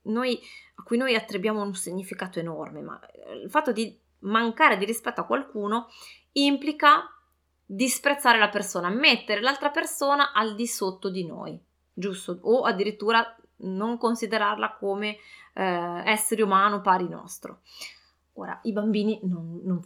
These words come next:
non fanno questo ragionamento, <laughs> non vanno al punto da disprezzare l'adulto, disprezzare il genitore e considerarlo inferiore a loro e quindi in maniera intenzionale fare un qualche cosa come dire la bugia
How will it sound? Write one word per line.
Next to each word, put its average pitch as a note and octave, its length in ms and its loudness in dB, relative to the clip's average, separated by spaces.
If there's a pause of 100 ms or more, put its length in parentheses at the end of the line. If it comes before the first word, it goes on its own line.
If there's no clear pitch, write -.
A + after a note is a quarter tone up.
(120)
non A3+ 200 6
fanno F#3 340 4
questo E3+ 280 -8
ragionamento, F#3 880 -2 (220)
<laughs> - 180 -6
non A3+ 220 8
vanno B3 340 12
al G3 340 12
punto A3+ 380 4
da F#3+ 100 6
disprezzare A#3+ 880 4
l'adulto, A3 680 4
disprezzare G3 640 -2
il A#3 80 0
genitore A3+ 680 2
e A3 100 2
considerarlo A3 600 0
inferiore G#3+ 480 2
a A3 60 4
loro C#4 300 4
e B3+ 140 0
quindi A#3+ 360 -2
in F#3+ 100 -4
maniera B3 260 0
intenzionale C#4 720 0 (380)
fare G3+ 360 10
un A3 200 0
qualche A#3 300 2
cosa D4 420 4
come G3+ 260 -4
dire G#3+ 200 4
la F#3+ 80 4
bugia E4 480 4